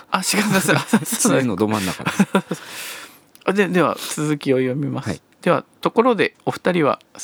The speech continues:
Speaker 1: きなかき氷の味はありますか？
Speaker 2: うん。
Speaker 1: 自分はずっといちご味が好きなのですが、彼女に子供みたいって笑われちゃって、ところで、ブルーハワイって、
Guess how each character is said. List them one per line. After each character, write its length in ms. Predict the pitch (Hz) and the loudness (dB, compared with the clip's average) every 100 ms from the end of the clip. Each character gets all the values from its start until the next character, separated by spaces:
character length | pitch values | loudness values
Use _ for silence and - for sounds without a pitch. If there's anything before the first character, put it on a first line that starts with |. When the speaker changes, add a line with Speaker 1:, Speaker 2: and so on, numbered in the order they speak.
| - | -4
Speaker 1:
き 100 | 226 | 0
な 140 | 170 | 0
か 160 | - 113 | -2 -4
き 160 | - | -4
氷 320 | 196 190 175 123 | 2 2 2 -2
の 160 | 117 | -2
味 160 | 123 127 | -2 0
は 200 | 113 - - | -2 -2 -6
あ 80 | 127 | -6
り 100 | 143 | -2
ま 120 | 160 | -4
す 120 | - | -2
か？ 200 | 123 139 _ _ _ _ _ _ _ | -2 -2 _ _ _ _ _ _ _
Speaker 2:
う 120 | - | -16
ん。 20 | |
Speaker 1:
自 140 | 87 131 | -4 -2
分 320 | 131 131 131 | 0 0 0
は 220 | 131 135 - _ _ | 2 2 -2 _ _
ず 140 | 120 120 | -8 -8
っ 20 | |
と 220 | - 165 | 2 2
い 60 | 160 | 2
ち 160 | 196 | 0
ご 120 | 208 | 2
味 160 | 202 160 | 2 4
が 140 | 117 | 2
好 120 | - - | 0 -4
き 100 | 165 | 0
な 140 | 160 | 2
の 80 | 120 | 0
で 80 | 110 | -4
す 120 | - | -4
が、 220 | 110 - - _ _ _ _ _ - | -4 -4 -12 _ _ _ _ _ -4
彼 200 | 190 170 | 0 2
女 120 | 139 | 2
に 180 | 101 - _ - | 0 -2 _ -8
子 120 | - | 0
供 280 | 123 180 208 | 2 4 4
み 160 | 220 226 | 0 0
た 120 | 143 | -2
い 100 | - | -2
っ 220 | _ _ | _ _
て 200 | 117 - _ | 0 0 _
笑 220 | - 120 151 | 0 4 4
わ 80 | |
れ 80 | 170 | 2
ち 80 | - | 0
ゃ 40 | |
っ 40 | 165 | -2
て、 320 | - 165 - _ _ _ _ _ - _ _ _ | 0 -2 -2 _ _ _ _ _ -20 _ _ _
と 100 | - | -6
こ 100 | - | 0
ろ 80 | 175 | 2
で、 220 | 151 - - | 2 0 -4
ブ 120 | 123 | 0
ル 180 | 151 196 | 2 2
ー 20 | |
ハ 160 | 190 220 | 2 2
ワ 120 | 202 | 2
イ 40 | 147 | 0
っ 20 | |
て、 300 | - 92 | -2 -4